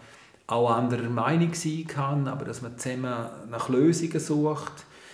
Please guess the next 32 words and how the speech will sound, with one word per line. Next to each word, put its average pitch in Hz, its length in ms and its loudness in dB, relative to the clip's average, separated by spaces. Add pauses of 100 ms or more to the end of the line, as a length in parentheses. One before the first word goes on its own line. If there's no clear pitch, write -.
(140)
sich - 260 -4
auch 107 640 -2
gewisse 113 460 -4
Themen, 107 480 -2
wo 101 80 -8
man 107 160 -8
nicht 123 160 -8
gleicher 113 340 -6
Meinung 107 400 -8
ist, 107 120 -8
stellt, 147 720 0
in 113 80 -6
einem 113 100 -8
fairen 135 520 0
Umgang. 135 640 0 (600)
So 135 220 2
die, 135 280 4 (360)
die 135 200 0 (540)
Wertschätzung 147 800 0 (120)
in 127 140 -4
der 131 120 0
Auseinandersetzung 131 1000 -2
untereinander, 113 720 -10
das, - 540 -10 (1000)
denke 123 260 -6
ich, 120 60 -6
sind 117 180 -4
so 117 120 -4
die, 113 220 -6
die 113 180 -8 (320)
prägendsten, 127 800 0
die, 113 160 -4